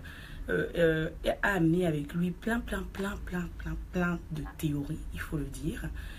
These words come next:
Mais, euh, d'où aussi l'approfondissement de toute la question, euh, du cheveu naturel et de son histoire aussi. Et, euh, cette chronique rentre, euh, à peu près dans cette perspective.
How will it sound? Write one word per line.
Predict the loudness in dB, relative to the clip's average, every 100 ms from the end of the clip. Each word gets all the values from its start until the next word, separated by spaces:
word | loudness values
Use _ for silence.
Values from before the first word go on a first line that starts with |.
| -12 -8 4
Mais, | 6 6 6
euh, | 4 2 0 -2 -4 -2 -2
d'où | -2
aussi | -2 -2 -2
l'approfondissement | -2 -2 -4 -2 -2 -2 -4
de | -4
toute | -6 -8
la |
question, | -6 -8 -8 -2 0 2 0
euh, | -6
du |
cheveu | -8 -4 -2
naturel | -2 -2 -4 -4 -2
et | -2
de | 0
son | -2 -4
histoire | -4 -6 -4 -4 -4
aussi. | -4 -4 -6 -8 -14 -14 -12 -10 2
Et, | 4 6
euh, | 4 2
cette | 0
chronique | 0 4 4 4
rentre, | -2 -2 -4
euh, | -4 0
à | 0
peu | 0
près | 0 0
dans | 0
cette | 0 -2 -2 -4 -2
perspective. | 0 0 -2 -6 -4 -6 -6